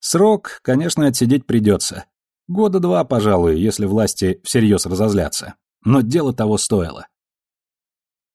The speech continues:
Одни только сообщения друзей по чёрной сети, сливавшиеся в хор «Чёрт побери, никак дело выгорит», уже того стоили. О самом дальнем броске прощи в истории будут толковать и сто лет спустя.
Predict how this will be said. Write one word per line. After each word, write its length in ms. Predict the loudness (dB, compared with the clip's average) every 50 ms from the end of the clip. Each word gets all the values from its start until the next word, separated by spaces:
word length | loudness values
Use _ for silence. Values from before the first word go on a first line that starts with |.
| _ _
Одни 320 | -2 -2 0 2 2 2
только 240 | 4 2 0 0 0
сообщения 500 | 0 0 -2 -2 0 0 2 2 2 2
друзей 440 | 2 2 2 2 2 4 4 2 2
по 140 | 2 -2 -2
чёрной 360 | 0 0 2 2 4 2 2
сети, 500 | 0 0 -2 -4 -2 0 2 2 2 0 -2
сливавшиеся 680 | -2 0 0 2 2 0 0 0 -2 -2 0 0 -2
в 60 | -2 0
хор 320 | 2 2 2 2 0 _ _ _ _ _
«Чёрт 360 | -8 -2 2 2 2 2 0 0
побери, 440 | 0 2 2 4 4 4 2 2
никак 400 | 4 2 2 2 2 0 0 2
дело 220 | 2 2 2 4 4
выгорит», 580 | 4 4 4 4 4 4 2 2 2 -2 -6 _ _ _ _ -4
уже 260 | -2 0 2 2 2
того 260 | 2 2 2 2 2
стоили. 540 | 0 0 0 2 2 2 0 -2 -6 -14 -20 _ _ _ _ _ _ _ _ _ _ _ _ _
О 140 | -8 -6 -4
самом 460 | -2 -2 0 2 2 2 2 2 2
дальнем 360 | 2 2 4 4 4 4 4
броске 380 | 4 2 0 0 -2 -2 -4 -2
прощи 420 | 0 0 -2 -2 -2 -4 -2 0
в 80 | 0 0
истории 480 | 0 0 0 0 2 2 4 4 4 2
будут 340 | 2 0 -2 -2 -2 -2
толковать 580 | 0 -2 0 0 0 0 0 2 0 -2 -2 -4
и 100 | -4 -4
сто 260 | -2 -2 -4 -2 -2 2
лет 200 | 2 2 0 -2
спустя. 540 | -4 -4 -4 -4 -2 -2 -4 -4 -4 -6